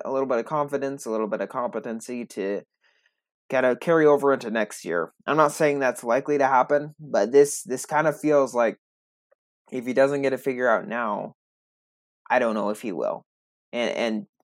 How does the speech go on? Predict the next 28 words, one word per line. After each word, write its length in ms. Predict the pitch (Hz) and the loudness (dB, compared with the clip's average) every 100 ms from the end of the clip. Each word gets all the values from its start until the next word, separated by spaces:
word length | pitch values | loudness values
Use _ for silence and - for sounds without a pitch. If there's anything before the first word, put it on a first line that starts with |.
| _ - | _ 6
o-, 60 | |
obviously 500 | 202 151 170 156 151 127 | 8 12 10 8 0 -2
a 40 | |
new 140 | 127 | -2
defensive 460 | 123 113 127 127 113 | -6 -6 -6 -8 -8
coach, 480 | 131 120 - - - _ _ _ | -2 -2 -2 -12 -20 _ _ _
uh, 160 | - 95 | -8 -8
which 320 | 90 - - | -8 -10 -8
I 100 | - | -6
think 200 | 120 139 | -4 -4
they 120 | 151 143 | 0 0
need, 400 | 131 131 131 - _ _ _ - | 0 -2 -4 -8 _ _ _ -8
uh, 280 | 110 92 69 | -4 -2 -4
would, 340 | 73 127 110 - - _ _ - | -6 -6 -6 -10 -20 _ _ -4
might 260 | 123 - | -2 -2
help 300 | - 143 135 | 0 0 2
him 360 | 147 131 135 143 _ _ _ _ _ - | 0 -2 -4 -12 _ _ _ _ _ -4
kinda 200 | 143 131 | 0 0
re-, 260 | 135 73 - | -2 -4 -4
re-, 440 | 139 139 135 135 | -4 -2 -2 -4
reset 560 | - 135 135 - 143 - | -8 -8 -4 2 2 2
his 680 | - 127 127 123 120 - - | -6 -4 -2 -4 -8 -14 -6
attitude, 540 | 123 127 123 139 131 120 | 2 2 2 -2 -4 -6
reset 360 | 117 - 117 | -8 -4 -6
his 600 | - 110 110 107 104 - - | -4 -2 0 -2 -6 -16 -8
level 320 | 123 110 110 | -4 -2 -4
of 100 | 110 | -4
play. 460 | - 113 120 117 | 0 2 2 -2